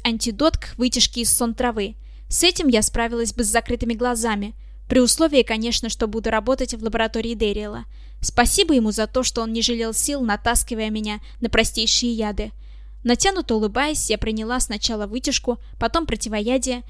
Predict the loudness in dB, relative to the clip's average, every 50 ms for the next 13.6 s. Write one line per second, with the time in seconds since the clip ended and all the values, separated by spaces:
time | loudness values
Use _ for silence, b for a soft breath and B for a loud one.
0 | b b b b 2 4 4 6 6 4 4 4 4 2 2 2 0 0 0 0
1 | 0 -2 -2 -4 -4 -2 -2 -2 0 0 -2 -2 -4 -6 -8 -6 -6 -4 -2 0
2 | -2 -2 -2 -4 -4 -4 -2 -2 -2 -2 -2 -4 2 4 4 4 6 4 2 2
3 | 0 -2 -2 -4 -4 -2 -2 -2 -2 -2 -4 -4 -4 -6 -8 -6 -2 0 0 0
4 | 0 0 2 2 2 0 -2 -4 -4 -4 -4 -6 -6 -4 -2 0 2 2 4 4
5 | 4 4 4 B B B B B 0 4 4 6 6 6 6 4 4 2 0 -2
6 | -4 -2 -2 -2 0 0 -2 -2 -4 -4 -4 -4 -4 -4 -4 -4 -4 -6 -8 -10
7 | -10 -12 -14 -14 b b b b b b b b b b b 2 4 6 6 6
8 | 4 2 2 4 4 4 2 2 0 2 2 2 4 4 2 2 2 0 0 0
9 | 2 4 8 8 8 8 6 2 0 -2 -4 -4 -2 0 0 0 -2 0 0 0
10 | 0 2 0 -2 -2 0 0 -2 -2 -2 -2 -2 0 0 0 0 0 -2 -2 2
11 | 4 4 4 4 0 -2 -4 -6 B B B B -2 0 2 2 2 2 2 0
12 | 0 2 2 2 2 0 0 -2 -2 -2 -2 -4 -4 -4 -4 -6 -2 0 2 2
13 | 2 2 2 0 0 0 -4 -6 -6 -8 -8